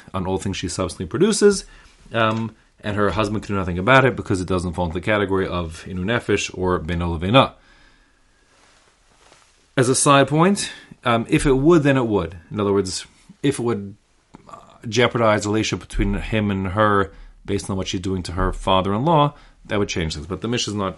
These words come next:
considering that. Let's put that aside and assume it, it isn't.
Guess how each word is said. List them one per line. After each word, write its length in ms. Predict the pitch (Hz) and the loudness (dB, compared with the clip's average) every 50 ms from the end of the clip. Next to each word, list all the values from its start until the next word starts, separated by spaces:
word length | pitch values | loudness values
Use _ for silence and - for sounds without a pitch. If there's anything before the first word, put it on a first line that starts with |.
| - _ - | -12 _ -14
considering 340 | - 98 - - 135 135 123 | -12 -8 -2 0 2 2 2
that. 120 | 120 113 | 2 0
Let's 160 | 95 98 - - | -2 -4 -6 -6
put 140 | - 95 | -8 -6
that 100 | - 85 | -6 -6
aside 240 | 90 87 113 120 120 | -6 -2 -2 0 0
and 100 | 113 104 | 0 0
assume 400 | 95 90 - 117 101 95 95 92 - _ - - - _ _ _ | -2 -4 -2 -2 -2 -2 -2 -4 -8 _ -20 -20 -20 _ _ _
it, 140 | - 101 - | -4 -2 0
it 140 | 107 104 95 | 0 0 0
isn't. 340 | 85 80 - - - - | -2 -6 -8 -16 -20 -20